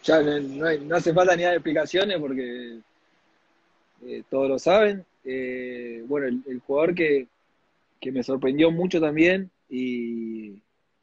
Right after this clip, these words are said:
y bueno, en, en, en ese momento, y duró poco y jugó poco, en, en Boca por lo menos, eh, fue Dani Osvaldo.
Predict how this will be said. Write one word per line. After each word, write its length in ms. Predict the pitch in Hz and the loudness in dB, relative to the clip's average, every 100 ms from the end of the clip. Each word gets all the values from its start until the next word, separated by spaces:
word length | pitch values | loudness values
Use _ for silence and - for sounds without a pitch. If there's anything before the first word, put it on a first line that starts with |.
| _ _ _ _ _ _ _ _ _ _ _ _ | _ _ _ _ _ _ _ _ _ _ _ _
y 80 | 127 | -12
bueno, 340 | 127 123 117 | -6 -6 -6
en, 280 | 113 113 110 117 | -8 -10 -12 -10
en, 320 | 117 113 123 | -10 -10 -8
en 80 | 131 | -6
ese 200 | 131 139 | -2 0
momento, 800 | 127 143 151 151 131 123 120 117 _ _ _ _ _ _ _ _ _ | 2 0 0 0 2 0 -2 -8 _ _ _ _ _ _ _ _ _
y 200 | - 127 | 2 4
duró 240 | 135 156 156 | 6 6 6
poco 300 | 180 185 165 | 4 6 2
y 40 | |
jugó 260 | - 156 165 | 2 2 2
poco, 420 | 185 208 208 185 | 2 2 2 2
en, 180 | 143 135 | 0 -6
en 180 | 135 139 | -6 2
Boca 380 | 180 208 220 | 2 4 0
por 100 | 156 | 0
lo 100 | 143 | -2
menos, 420 | 143 196 220 208 156 | -2 -4 -2 -4 -6
eh, 260 | 143 127 123 | -8 -10 -14
fue 380 | 135 139 135 127 | -10 -6 -6 -6
Dani 240 | 135 139 | -8 -4
Osvaldo. 360 | 131 143 127 | 0 0 -2